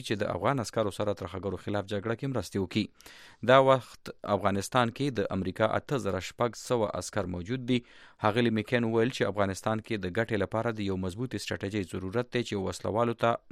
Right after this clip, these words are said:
ماتې ورکړل شي. د زیاته کړه چې په افغانستان کې موجوده امنیتي صورتحال د دوی د وفد لپاره د اندېښنې وړ خبره ده. د پاکستان د وزیر اعظم لور مریم نواز به نن د پلټنو لپاره جوړې ډلې ته وړاندې کیږي. بل خوا د وزیر اعظم د کورنۍ ملک نه بهر په غیر قانوني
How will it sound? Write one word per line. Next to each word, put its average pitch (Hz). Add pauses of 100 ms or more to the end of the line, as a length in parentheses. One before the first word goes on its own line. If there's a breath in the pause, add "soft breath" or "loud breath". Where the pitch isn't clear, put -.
(140)
ماتې 117
ورکړل 95
شي. 110 (500 loud breath)
د 127
زیاته 156
کړه 151
چې 131
په 101
افغانستان 104
کې 117
موجوده 101
امنیتي 95
صورتحال 107
د 95
دوی 113
د 95
وفد 95
لپاره 104
د 90
اندېښنې 101
وړ 92 (120)
خبره 92
ده. 104 (840 loud breath)
د 143 (100)
پاکستان 170
د 139
وزیر 117
اعظم 123
لور 127
مریم 104
نواز 107
به 104
نن 127
د 110
پلټنو 95
لپاره 101
جوړې 104
ډلې 104
ته 95
وړاندې 87
کیږي. 127
بل 113
خوا 107
د 101
وزیر 98
اعظم 117
د 110
کورنۍ 107
ملک 110
نه 101
بهر 101
په 92
غیر 113 (100)
قانوني 90